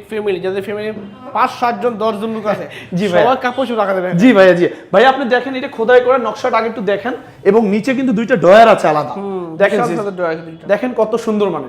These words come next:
Speaker 1: চারটা পাল্লা থাকবে, নিচে দুটো ড্রয়ার থাকবে, দেখুন।
Speaker 2: জি,
Speaker 1: মাশাআল্লাহ।
Speaker 2: একটু জুম করে কাছে ফিনিশিংটা দেখেন। দেখেন,
Speaker 1: কালার
Speaker 2: একটু ফিনিশিংটা
Speaker 1: ফিনিশিং
Speaker 2: দেখেন।
Speaker 1: দেখুন, মাশাআল্লাহ, সুন্দর কিন্তু।
Speaker 2: ফিনিশিংটা দেখেন।
Speaker 1: ওকে, এই দেখেন ফিনিশিং, কত
Speaker 2: দেখেন,
Speaker 1: সুন্দর।
Speaker 2: দেখেন, এরকম ফিনিশিং। এবং আসেন ভাইয়া, এখন আমি বলি আপনি পাল্লাটা কত মিলি ব্যবহার করেছি।
Speaker 1: কত
Speaker 2: বলতে
Speaker 1: মিলি?
Speaker 2: পারেন ভাইয়া, আপনি ডালিয়া শোকেসে পাল্লা আঠারো দিচ্ছেন,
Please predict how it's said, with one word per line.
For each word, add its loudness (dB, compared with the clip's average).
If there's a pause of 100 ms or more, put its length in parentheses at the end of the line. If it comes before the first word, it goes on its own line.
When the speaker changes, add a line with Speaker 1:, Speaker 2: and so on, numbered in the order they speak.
(140)
Speaker 1:
চারটা -8
পাল্লা -2
থাকবে, 0
নিচে -12
দুটো -4
ড্রয়ার 0
থাকবে, -6
দেখুন। -8
Speaker 2:
জি, -2
Speaker 1:
মাশাআল্লাহ। -6
Speaker 2:
একটু -2
জুম -2
করে -2
কাছে -2
ফিনিশিংটা -4
দেখেন। -6
দেখেন, -10
Speaker 1:
কালার -8
Speaker 2:
একটু -12
ফিনিশিংটা -6
Speaker 1:
ফিনিশিং -4
Speaker 2:
দেখেন। -14
Speaker 1:
দেখুন, -14
মাশাআল্লাহ, -18
সুন্দর -16
কিন্তু। -10
Speaker 2:
ফিনিশিংটা -6
দেখেন। -8 (140)
Speaker 1:
ওকে, -16 (260)
এই -8
দেখেন -8
ফিনিশিং, -16 (160)
কত -16
Speaker 2:
দেখেন, -8
Speaker 1:
সুন্দর। -14 (220)
Speaker 2:
দেখেন, -6
এরকম -8
ফিনিশিং। -6 (140)
এবং 2
আসেন -4
ভাইয়া, 2
এখন -2 (260)
আমি -4
বলি 0
আপনি -2
পাল্লাটা 4
কত -4
মিলি -4
ব্যবহার 0
করেছি। -10
Speaker 1:
কত -12
Speaker 2:
বলতে 6
Speaker 1:
মিলি? 0
Speaker 2:
পারেন 0
ভাইয়া, 2
আপনি -2
ডালিয়া 2
শোকেসে -6
পাল্লা 2
আঠারো 0
দিচ্ছেন, -8